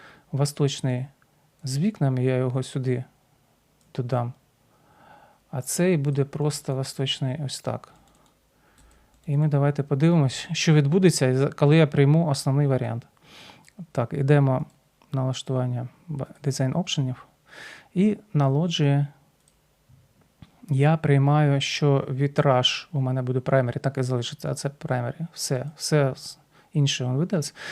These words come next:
Бачу, він видаляє навіть і вигляд, який у мене був з вікном. Тобто цей вигляд просто зникне. Ми видалимо його. Все, тому я залишу. Для чого? Щоб показати вам, як налаштовувати,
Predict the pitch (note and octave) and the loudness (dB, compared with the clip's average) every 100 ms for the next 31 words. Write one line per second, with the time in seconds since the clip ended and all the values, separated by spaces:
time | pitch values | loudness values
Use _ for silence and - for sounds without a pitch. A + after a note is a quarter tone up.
0 | - - F#3 G3+ D3 - - _ - D3+ | -12 4 6 6 2 0 -14 _ -14 -2
1 | D#3 F#3 E3+ - _ _ - C#3+ D#3 D#3+ | 2 4 2 -6 _ _ 0 4 6 8
2 | F3+ F#3 D3+ D#3 D#3 D3+ C#3+ - D#3+ D#3+ | 10 8 8 8 6 6 2 -2 2 4
3 | D3+ D3+ C3+ - C#3+ E3+ C#3+ B2+ - C3+ | 6 4 0 -2 6 8 8 6 2 0
4 | B2+ D#3 C#3 C3+ C3 C3 - C3+ B2+ B2+ | 4 4 4 2 2 0 -2 -4 -2 -2
5 | A#2+ B2 C3 - - E3 D#3 E3 C#3+ D3 | -2 -2 -4 -4 2 6 8 8 6 4
6 | D3+ - C3 C3+ B2 A#2+ A#2+ - _ _ | 0 2 2 2 2 0 -2 -6 _ _
7 | D3 C3+ B2+ B2 A#2+ A#2 A#2 A#2 C#3+ - | 0 2 2 0 0 0 -2 -4 -6 -12
8 | _ - - - - - - - C3+ - | _ -20 -16 -14 -14 -16 -16 0 2 4
9 | D3 E3 D3+ C#3 D#3+ B3 - - - C#3 | 6 6 6 6 6 6 4 0 0 2
10 | D#3 - D3+ C3 B2 - - - E3 E3 | 4 4 4 2 -2 -10 -10 0 0 2
11 | D#3+ D#3+ F#3+ F#3+ D#3 D3+ - - - - | 0 4 4 6 6 6 2 -2 -2 -4
12 | - C3+ E3+ G3+ - - - - - C#3+ | 0 8 8 8 2 -12 -18 -14 2 4
13 | C#3 C3+ - D#3+ D#3+ D3 C#3+ C#3+ C#3 | 4 2 -2 -2 -2 -2 -4 -4 -6